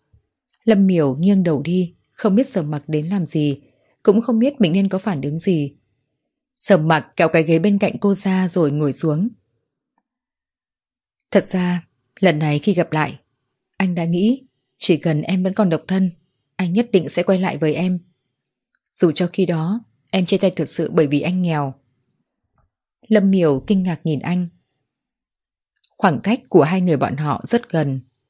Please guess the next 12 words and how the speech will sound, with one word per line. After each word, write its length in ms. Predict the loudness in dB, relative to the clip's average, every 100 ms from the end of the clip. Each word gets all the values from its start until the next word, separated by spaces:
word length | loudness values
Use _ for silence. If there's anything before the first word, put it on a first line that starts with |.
| _
gần 280 | -2 0 2
đến 200 | 0 2
mức 240 | 2 0 _ _ _ _
cô 120 | 2
có 160 | 2 0
thể 160 | 0 2
nhìn 240 | 0 -2
thấy 200 | 0 0
bóng 220 | 0 -2
dáng 300 | -2 -2 -2
của 140 | 0 0
mình 320 | 0 -2